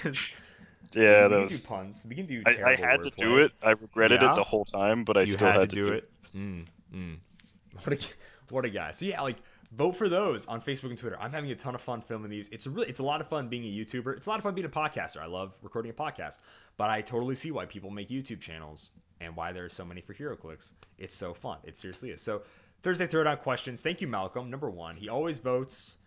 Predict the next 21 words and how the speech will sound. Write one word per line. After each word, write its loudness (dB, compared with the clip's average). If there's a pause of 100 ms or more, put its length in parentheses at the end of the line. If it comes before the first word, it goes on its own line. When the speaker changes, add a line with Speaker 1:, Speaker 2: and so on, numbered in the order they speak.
Speaker 1:
which -10
is -10
great. -6 (160)
He -10
makes -6
it -18
throw 2
out 4
a -4
bunch -2
of -6
votes. 2 (300)
By 4
the 2
way, 4
when 0
you -2
like 0
your -2
own -6
comment, -6